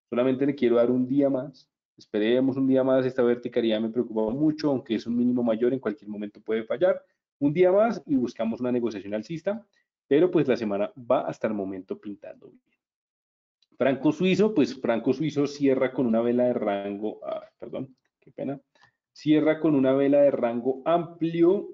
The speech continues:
en la semana, rompe nuevamente el nivel de la resistencia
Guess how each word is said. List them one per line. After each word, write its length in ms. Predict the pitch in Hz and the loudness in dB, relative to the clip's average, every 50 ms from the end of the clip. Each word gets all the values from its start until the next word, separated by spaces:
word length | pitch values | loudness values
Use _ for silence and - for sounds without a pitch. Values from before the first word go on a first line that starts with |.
| - - | -14 -10
en 200 | 123 110 107 101 | -8 -6 -4 -4
la 120 | 98 - | -4 -4
semana, 580 | - 113 135 170 185 185 185 190 190 185 185 175 | -6 -6 -6 -2 -2 -2 0 0 0 2 2 2
rompe 500 | 170 - 147 143 143 139 135 139 143 139 | 2 2 2 2 2 0 0 0 0 2
nuevamente 480 | 139 135 135 135 139 135 131 131 135 | 2 2 2 2 2 0 0 -2 -2
el 40 | 139 | 0
nivel 220 | 135 131 127 127 | 0 0 0 0
de 80 | 131 135 | 0 0
la 100 | 135 131 | 0 0
resistencia 800 | 135 139 135 139 135 - _ 196 202 196 180 175 196 226 247 - | 0 -2 -4 -6 -10 -6 _ 0 0 0 0 -2 -4 -4 -6 -8